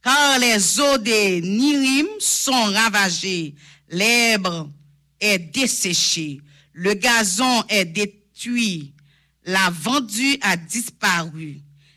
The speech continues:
C'est pourquoi ils ramassent ce qui leur reste et ils transportent les biens au-delà. De torrents des saules, car les cris environnent les fon-,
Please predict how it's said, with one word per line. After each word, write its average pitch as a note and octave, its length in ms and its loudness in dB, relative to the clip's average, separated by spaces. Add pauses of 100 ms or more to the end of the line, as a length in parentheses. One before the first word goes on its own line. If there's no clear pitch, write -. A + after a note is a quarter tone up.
C'est G#3+ 320 -2
pourquoi D4 680 0 (440)
ils G3+ 140 0
ramassent C#4+ 880 2
ce - 140 0
qui C#4 340 -2
leur A#3 500 2
reste G3 400 -4 (1000)
et A3 260 0
ils B3 140 2
transportent B3 1000 -2 (380)
les G#3 260 2
biens A3 520 0 (140)
au-delà. F3 600 -2 (680)
De A3+ 140 0
torrents C4 640 2
des G#3+ 180 2
saules, F#3 880 -2 (420)
car C4 240 4
les A#3+ 140 2
cris D4+ 420 -2
environnent A#3 680 0
les G#3+ 120 2
fon-, C#4 600 -6